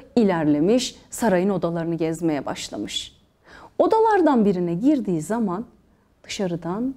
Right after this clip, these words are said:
garip sesler geldiğini duymuş. Şöyle bir kulak kesilmiş, gök gürlüyor, yağmur yağıyormuş dışarıda. Adeta yer yerinden oynuyormuş. Korkmuş tabii bizim sultan,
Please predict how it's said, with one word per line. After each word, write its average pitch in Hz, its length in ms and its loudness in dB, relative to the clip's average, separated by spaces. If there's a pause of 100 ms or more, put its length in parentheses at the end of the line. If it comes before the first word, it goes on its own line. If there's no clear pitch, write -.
garip 175 240 -6
sesler 208 460 -8
geldiğini 190 520 -2
duymuş. 175 540 -4 (720)
Şöyle 247 440 2
bir 165 160 0
kulak 185 360 -4
kesilmiş, 185 800 0 (480)
gök 226 320 0
gürlüyor, 190 520 2 (120)
yağmur 247 340 0
yağıyormuş 202 640 -4
dışarıda. 185 500 -8 (520)
Adeta 233 560 2
yer 208 280 4
yerinden 208 560 4
oynuyormuş. 170 880 -6 (1300)
Korkmuş 240 460 2
tabii 175 280 0
bizim 165 260 -2
sultan, 254 680 0